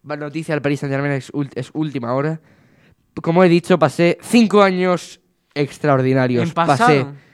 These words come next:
Speaker 1: Lo dice en pasado, ¿eh? "Aprovecho cada momento", es lo que ha dicho el otro, ay, Ki-, Kylian.
Speaker 2: Saldrá este verano, digo,
Speaker 1: Kylian
Speaker 2: este
Speaker 1: Mbappé.
Speaker 2: invierno, Kylian Mbappé.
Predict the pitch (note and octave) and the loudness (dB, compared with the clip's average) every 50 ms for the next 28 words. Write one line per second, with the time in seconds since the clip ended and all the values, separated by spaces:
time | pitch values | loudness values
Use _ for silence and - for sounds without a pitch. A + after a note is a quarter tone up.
0 | _ _ _ _ _ _ _ _ _ _ _ _ _ _ _ _ - D3 D#3 E3 | _ _ _ _ _ _ _ _ _ _ _ _ _ _ _ _ 0 2 4 4
1 | - F#3+ F#3 F3 D#3 D#3+ C#3+ - E3+ D#3+ C#3+ C3 B2 C3 E3 F3+ - _ _ _ | 4 2 0 2 2 0 2 4 4 4 4 4 4 2 0 -4 -8 _ _ _
2 | _ _ _ _ _ _ _ _ _ _ _ _ _ _ _ _ _ _ _ _ | _ _ _ _ _ _ _ _ _ _ _ _ _ _ _ _ _ _ _ _
3 | _ _ - D3+ D3 C3 D#3+ D3+ D3+ D#3 E3 F#3 F#3 - - - G3 F#3+ F#3+ F#3+ | _ _ 0 0 2 4 6 8 8 8 8 6 6 4 0 2 4 4 4 4
4 | F#3+ F#3 - _ _ _ _ _ _ _ _ - F3 E3+ E3+ E3+ E3+ E3 E3 E3 | 2 -2 -8 _ _ _ _ _ _ _ _ 0 0 2 4 4 4 4 2 0
5 | - _ - C3+ D3 D3 D3+ E3 D#3+ D3+ C#3+ - D#3 D3+ D#3 E3 D#3 D3+ D3+ D#3 | -4 _ -18 -16 -14 -10 -8 -8 -8 -8 -10 -12 -14 -12 -10 -10 -8 -6 -6 -8
6 | D3+ D3+ - E3+ D#3+ D3+ D3 D3+ D3 C#3+ B2 C#3+ D3 C#3+ - - D3 D3 C#3 C3 | -8 -10 -10 -10 -10 -10 -10 -10 -10 -8 -8 -8 -8 -10 -10 -10 -10 -10 -10 -10
7 | - - D3+ D3+ D3 D3+ D3 C3+ C3 C3 A#2+ - _ - - - E3 D#3+ D#3+ D3+ | -10 -10 -8 -4 -4 -4 -4 -4 -6 -8 -12 -16 _ -20 -14 -6 -2 -2 -2 -2
8 | D3 D#3+ F3 G3 G#3+ G#3 G#3+ - G3+ E3 F3 E3 E3+ E3+ D#3+ D#3+ D#3 D3+ D3+ D3 | -2 2 4 4 4 4 4 0 0 2 2 2 2 2 2 2 2 2 2 0
9 | C#3 C3 B2 B2+ C3 D3 D3 F3+ A3+ A3+ A3+ G3+ F#3 E3+ E3+ D#3+ D3+ D#3+ E3+ E3 | 0 -2 -4 -6 -6 -4 -2 0 0 2 4 4 4 4 4 4 2 2 2 2
10 | D#3 D3+ C#3+ C#3+ C#3 C3 B2+ B2+ B2+ - - D3+ D3 C#3+ C#3 C3+ C3+ C3 B2+ B2 | 0 0 -2 -2 -2 -6 -8 -12 -14 -14 -12 -10 -10 -8 -8 -8 -8 -8 -8 -10
11 | A#2 A#2+ D3 F3 F3+ F3 | -10 -10 -12 -14 -14 -16